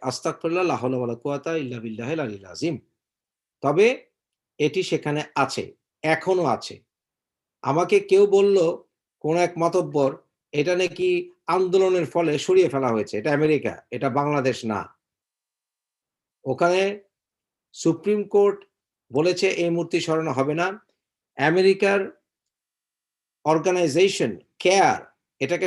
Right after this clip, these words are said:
সরানোর জন্য দাবি তুলেছিল, কিন্তু আমেরিকান সুপ্রিম কোর্ট সেটা সরাসরি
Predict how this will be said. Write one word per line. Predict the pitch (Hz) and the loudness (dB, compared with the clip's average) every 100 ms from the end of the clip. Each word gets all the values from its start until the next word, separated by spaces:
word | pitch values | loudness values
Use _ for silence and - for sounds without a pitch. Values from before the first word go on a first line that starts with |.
| 170 | -2
সরানোর | 170 175 175 156 165 | 0 0 0 -4 -4
জন্য | 170 190 175 | -4 -4 -2
দাবি | 151 151 156 | -2 -2 -4
তুলেছিল, | 135 127 110 82 - _ _ _ _ _ _ _ | -4 -4 -6 -10 -16 _ _ _ _ _ _ _
কিন্তু | 120 143 151 | -4 -2 0
আমেরিকান | 175 180 190 - | 0 0 -2 -2
সুপ্রিম | 190 196 202 190 | -2 2 2 4
কোর্ট | 202 202 202 _ _ _ _ _ _ _ | 4 2 0 _ _ _ _ _ _ _
সেটা | - 160 175 170 160 - - | -2 0 4 2 0 -8 -4
সরাসরি | 170 180 190 185 180 - 196 196 | 2 4 4 4 2 2 2 2